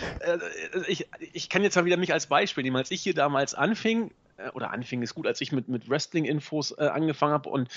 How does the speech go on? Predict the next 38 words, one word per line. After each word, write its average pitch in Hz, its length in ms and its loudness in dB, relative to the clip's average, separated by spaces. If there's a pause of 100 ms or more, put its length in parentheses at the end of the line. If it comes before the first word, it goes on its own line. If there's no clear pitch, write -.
(320)
nach 131 240 2
den 131 300 2
News 147 320 0
lesen 143 220 4
auch 123 180 2
die 117 120 -2
ersten - 220 0
Podcasts - 500 2
gehört 165 200 4
hab 165 120 2
von 117 220 -2
dir, 127 340 6 (240)
äh, 113 100 2
und 107 280 -2
Jens, 139 340 2 (580)
da 120 120 6
hat - 140 6
man 190 120 6
sich 151 140 0
immer 208 160 6
ein 196 80 4
Stück - 260 2
weit 156 160 6
drauf 139 180 4
gefreut, 180 420 6 (200)
oh, 240 200 8
mal 151 120 6
gucken, 185 380 6
was 147 260 4
die 143 100 0
beiden 135 560 4 (300)
Nerds 151 560 4 (100)
über 127 480 6 (540)
Raw 117 340 8
so 98 180 0
zu 110 180 -2
philosophieren 110 760 2
haben. 107 300 2